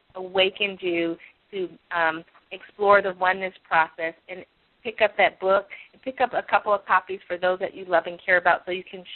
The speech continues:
share it with them as well and maybe start your own oneness process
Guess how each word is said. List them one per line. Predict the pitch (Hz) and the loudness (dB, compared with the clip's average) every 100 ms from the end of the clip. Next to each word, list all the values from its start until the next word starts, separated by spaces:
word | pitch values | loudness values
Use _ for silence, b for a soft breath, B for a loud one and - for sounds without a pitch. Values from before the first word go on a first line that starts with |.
| - | -4
share | 170 175 | 2 2
it | - | 2
with | 170 - | -8 -12
them | 170 | -12
as | 165 196 | -8 6
well | 220 214 B B 190 | 6 6 B B -14
and | 196 | -8
maybe | 208 214 | -8 -10
start | - 214 | -4 -4
your | 202 - | -2 -4
own | 202 208 196 | -4 -4 -2
oneness | 196 196 190 | -4 -4 -10
process | - 175 - 185 | -2 -2 0 -8